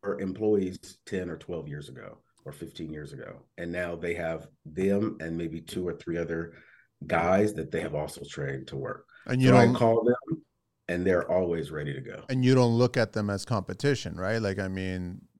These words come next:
Speaker 2: they're
Speaker 1: No, they're not competition.
Speaker 2: It's a network. It's like you guys are working
Speaker 1: Yeah.
Speaker 2: together now, right?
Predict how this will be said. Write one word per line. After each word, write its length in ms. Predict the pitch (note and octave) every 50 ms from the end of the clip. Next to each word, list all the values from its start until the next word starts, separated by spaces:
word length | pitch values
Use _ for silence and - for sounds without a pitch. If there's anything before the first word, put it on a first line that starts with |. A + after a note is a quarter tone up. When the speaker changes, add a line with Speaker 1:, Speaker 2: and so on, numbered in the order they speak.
| - - - -
Speaker 2:
they're 320 | G#2 G#2+ A2 A2 A2 A2+ A2
Speaker 1:
No, 140 | B2+ D#3+
they're 140 | C#3+ G#2+ A2+
not 240 | A2 C3 E3+ - -
competition. 440 | A#2+ G#2 G2 - - - D3+ - C3
Speaker 2:
It's 120 | B2+ D3
a 60 | C3
network. 560 | A#2+ A#2+ D3 F3 D#3+ A#2+ G#2+ F#2 E2 D#2+ - -
It's 180 | G#2+ F#2+ - -
like 160 | A2+ G2+ F#2
you 120 | G#2+ A2
guys 220 | G2+ A2+ A2 G#2 G2
are 60 | G2
working 300 | G2 G#2+ G3+ G3+ - A2
Speaker 1:
Yeah. 40 | G2+
Speaker 2:
together 480 | - A2+ G#2 A#2 C3+ D3+ C#3 A#2 G2
now, 220 | F#2 E2+ D2+ - G1+
right? 400 | B1 F2 F#2+ G#2+ B2 D3+ E3+